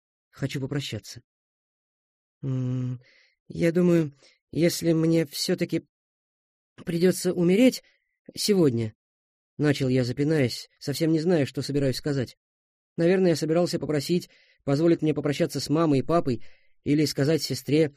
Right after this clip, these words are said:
какая это несправедливость, что с ней никогда ничего плохого не происходит, что она живет припеваючи, в безопасности, под опекой, а я вечно попадаю в беду. Но все казалось неподходящим, и я вздохнул с облегчением, когда Джинни Хэмпсток перебила меня.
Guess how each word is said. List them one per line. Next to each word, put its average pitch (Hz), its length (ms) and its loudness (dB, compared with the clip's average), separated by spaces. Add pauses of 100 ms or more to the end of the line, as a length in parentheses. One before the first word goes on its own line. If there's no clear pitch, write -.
(120)
какая 151 300 0
это 143 120 0
несправедливость, 143 680 2
что - 160 -6
с - 80 -12
ней 151 360 2 (240)
никогда 156 340 0
ничего 156 300 0
плохого 139 320 0
не 143 100 4
происходит, 139 520 0
что 120 220 -6
она 127 220 0
живет 139 280 -2
припеваючи, 131 600 0
в 107 40 -12
безопасности, 123 720 -4 (280)
под 139 120 0
опекой, 135 440 0 (140)
а 135 100 2
я 156 140 6
вечно 175 300 2
попадаю 139 400 0
в 120 40 -6
беду. 117 320 -2 (720)
Но 135 340 -2 (280)
все - 260 -8
казалось 151 480 -6
неподходящим, 175 1040 0 (400)
и 123 80 -4
я 156 180 2
вздохнул 143 420 -4
с - 80 -8
облегчением, 123 640 -4 (460)
когда 123 240 -2
Джинни 135 280 2
Хэмпсток 151 460 -4
перебила 113 380 -4
меня. 98 320 -10